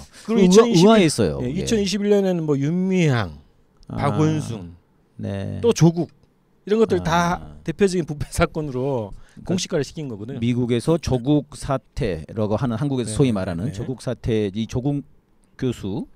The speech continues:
Speaker 2: 어, 전
Speaker 1: 관련
Speaker 2: 장관
Speaker 1: 사건을,
Speaker 2: 문제를,
Speaker 1: 음.
Speaker 2: 에, 부패,
Speaker 1: 대표적인
Speaker 2: 대한민국의
Speaker 1: 부패 사건.
Speaker 2: 대표적인 부패 문제다,
Speaker 1: 네,
Speaker 2: 이렇게,
Speaker 1: 네, 네.
Speaker 2: 에, 다루면서 이제 그게 이제 적폐들한테 힘을 실어줬다는
Speaker 1: 그럼
Speaker 2: 거군요.
Speaker 1: 이미 이제 윤석열의 수사에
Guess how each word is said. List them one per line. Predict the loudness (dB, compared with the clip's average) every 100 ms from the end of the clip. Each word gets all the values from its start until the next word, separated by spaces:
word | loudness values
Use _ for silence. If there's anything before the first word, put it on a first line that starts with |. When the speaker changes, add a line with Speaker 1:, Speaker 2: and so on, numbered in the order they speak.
| -16
Speaker 2:
어, | -12 -10 -10 -10 -10 -10 -2
전 | 0
Speaker 1:
관련 |
Speaker 2:
장관 | 4 4 2
Speaker 1:
사건을, | 2
Speaker 2:
문제를, | 4 6 6 6 4 -2 -12
Speaker 1:
음. | -20 -20 -20 _ _ -8
Speaker 2:
에, | -6 -4 2
부패, | 4 6 4 4 -2 _
Speaker 1:
대표적인 | -2
Speaker 2:
대한민국의 | 0 2 2 0
Speaker 1:
부패 | 2
사건. | 2
Speaker 2:
대표적인 | 2 2
부패 | 2 4
문제다, | 2 0 -2 -2
Speaker 1:
네, | -4
Speaker 2:
이렇게, | -4 -4
Speaker 1:
네, | -4 -4 -8
네. | -12
Speaker 2:
에, |
다루면서 | -10 -6 -4 -4 -6 -8
이제 | -8 -8
그게 | -2 -2
이제 | -2
적폐들한테 | -2 0 -2 -2
힘을 | -4 -4
실어줬다는 | -2 -4 -2
Speaker 1:
그럼 | -2 0
Speaker 2:
거군요. | -2
Speaker 1:
이미 | -2 -4 -4
이제 | -4 -4 -2
윤석열의 | -2 -2 0 0 2 0
수사에 | -4 0 2 2 2 2 0 0 -2 -6